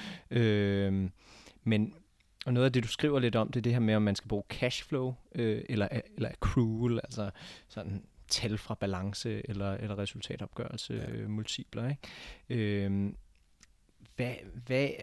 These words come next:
Speaker 1: altså, så vidt jeg læser, så kommer du egentlig frem til, at det er bedst at bruge de her tal for re-, resultatopgørelse og balance. Hvad, hvad tror du, intuitionen er af,
Speaker 2: Altså,
Speaker 1: bag
Speaker 2: der,
Speaker 1: det?
Speaker 2: for, altså, der er, der er jo intuition, og så er der forskning.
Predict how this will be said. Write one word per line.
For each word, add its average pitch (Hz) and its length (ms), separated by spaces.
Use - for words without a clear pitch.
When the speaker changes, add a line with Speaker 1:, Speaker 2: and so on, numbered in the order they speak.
Speaker 1:
altså, 127 240
så - 200
vidt 139 180
jeg 131 80
læser, 120 260
så 123 120
kommer 123 220
du 117 60
egentlig 120 180
frem 123 200
til, - 140
at 110 40
det 113 100
er 110 40
bedst 127 260
at 120 60
bruge 113 220
de 107 60
her 110 100
tal 110 240
for 110 100
re-, 117 380
resultatopgørelse 117 720
og 101 60
balance. 107 420
Hvad, 113 180
hvad 117 140
tror - 180
du, 120 80
intuitionen 110 680
er 110 240
af, 123 120
Speaker 2:
Altså, - 160
Speaker 1:
bag 120 100
Speaker 2:
der, 120 60
Speaker 1:
det? 127 160
Speaker 2:
for, 135 140
altså, - 200
der 104 80
er, 104 40
der 123 60
er 117 40
jo 104 60
intuition, 139 380
og 160 60
så - 100
er - 20
der 135 100
forskning. 117 500